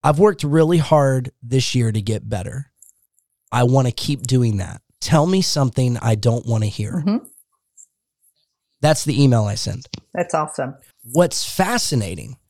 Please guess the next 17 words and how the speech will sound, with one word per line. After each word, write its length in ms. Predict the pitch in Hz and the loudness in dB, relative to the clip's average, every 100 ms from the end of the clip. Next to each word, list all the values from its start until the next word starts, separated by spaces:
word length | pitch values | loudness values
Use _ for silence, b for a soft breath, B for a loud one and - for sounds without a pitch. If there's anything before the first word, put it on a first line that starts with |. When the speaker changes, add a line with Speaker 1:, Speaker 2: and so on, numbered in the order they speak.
| _ _ _ _ _ _ _ _ _ _ _ _ | _ _ _ _ _ _ _ _ _ _ _ _
Speaker 1:
is 200 | - 139 | -2 0
how 200 | - 165 | 2 2
many 260 | 175 165 156 | 4 4 4
people 360 | - 151 135 135 | 2 -2 2 0
don't 400 | 101 123 127 120 | 2 2 2 0
reply 380 | 117 - 107 | -2 0 0
back. 400 | 98 90 - - _ - _ _ - _ _ _ _ _ _ _ _ _ | 0 -4 -10 -20 _ -20 _ _ -20 _ _ _ _ _ _ _ _ _
Speaker 2:
Oh. 400 | - 233 233 147 - _ _ _ 123 | 0 2 0 -4 -16 _ _ _ -8
Speaker 1:
That's 460 | 117 180 220 - | 0 2 2 0
what's 200 | 175 170 | 2 2
so 140 | - 170 | 0 0
Speaker 2:
Yeah. 40 | |
Speaker 1:
fascinating 680 | 143 143 127 277 117 107 107 | 2 0 0 2 0 -2 -6
to 120 | - | -8
me. 100 | 95 | -6
Speaker 2:
Yeah. 240 | 247 226 175 _ _ _ _ _ _ _ _ _ _ _ | -4 -4 -6 _ _ _ _ _ _ _ _ _ _ _
Speaker 1:
Because 320 | 170 202 175 | 0 2 0